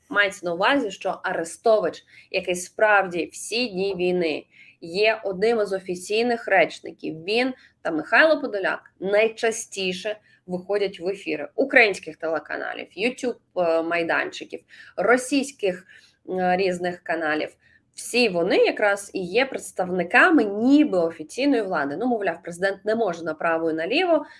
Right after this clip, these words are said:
роздавати інтерв'ю, всім коментувати. То в, в нього є делеговані ці люди. І справді це може сприйматися як те, що вчора про збиття Україною цієї ракети, хочете, заявила офіційно українська влада.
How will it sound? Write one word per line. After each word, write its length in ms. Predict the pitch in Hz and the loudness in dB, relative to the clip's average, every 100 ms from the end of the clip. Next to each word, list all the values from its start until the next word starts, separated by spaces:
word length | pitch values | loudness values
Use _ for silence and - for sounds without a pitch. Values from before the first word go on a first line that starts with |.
| - | -6
роздавати 560 | 190 190 185 196 180 170 | -2 0 2 2 0 -2
інтерв'ю, 420 | 165 180 208 302 | -6 -6 -4 -4
всім 380 | 302 - 226 226 | -4 -6 -6 -4
коментувати. 720 | 202 196 202 220 208 - - | -4 -4 -6 -4 -2 -2 -6
То 100 | - | -4
в, 60 | 262 - 587 508 220 | -4 -2 0 0 -2
в 40 | 220 | -2
нього 280 | 330 359 | -2 0
є 240 | 220 190 262 | -2 -2 -2
делеговані 760 | 208 202 196 208 277 247 220 | 0 -2 0 0 2 0 -4
ці 360 | 196 - 208 208 _ 202 | -8 -8 -6 -8 _ -6
люди. 400 | 214 185 - - _ - - - | -4 -4 -8 -14 _ -20 -12 0
І 220 | 294 294 | 0 0
справді 800 | - - - 311 269 214 165 147 - - _ | -10 -6 4 6 6 4 -2 -4 -6 -20 _
це 260 | - 277 285 | 2 4 6
може 280 | 254 214 | 4 0
сприйматися 960 | 202 - 190 196 202 254 302 277 226 214 _ _ | -4 -6 -6 -2 2 2 2 -2 -2 -4 _ _
як 160 | 180 - | -8 -2
те, 180 | 262 | -2
що 180 | 269 - | -2 -4
вчора 560 | 208 - 208 185 160 156 | -8 -6 0 2 2 0
про 180 | - 165 | -6 -8
збиття 600 | 165 170 - 202 208 - | -4 -6 0 2 2 -2
Україною 520 | 185 - 196 180 151 | -8 -2 0 0 -4
цієї 280 | - - 180 | -6 -6 -4
ракети, 380 | 220 285 554 370 - | -2 -2 -2 -2 -6
хочете, 340 | 359 - 196 | -6 -6 -6
заявила 400 | 214 226 294 277 | -2 -2 0 -2
офіційно 540 | 196 185 180 285 262 - - | -2 -8 -4 0 0 -2 -16
українська 500 | - - 208 208 208 | -10 0 0 0 -2
влада. 340 | 196 170 143 | 2 2 0